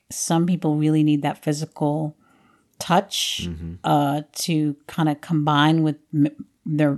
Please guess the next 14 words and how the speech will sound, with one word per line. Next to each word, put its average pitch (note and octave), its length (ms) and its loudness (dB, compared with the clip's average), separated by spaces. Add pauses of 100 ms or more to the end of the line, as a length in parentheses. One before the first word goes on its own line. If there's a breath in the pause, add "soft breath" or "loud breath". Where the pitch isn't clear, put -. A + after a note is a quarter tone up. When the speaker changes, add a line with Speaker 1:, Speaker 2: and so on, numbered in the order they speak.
(160)
Speaker 1:
brain D#3 460 -2
and D3 180 2
memorizing D#3+ 720 -2
things. E3 260 -2
In D3+ 120 0
German, G3 420 4
teaching E3+ 240 -6
German F3+ 220 0
is D#3+ 80 -8
a D#3 60 -4
lot D#3 180 -2
of D3+ 40 0
memorization, D3 840 -6
really. C#3+ 400 -8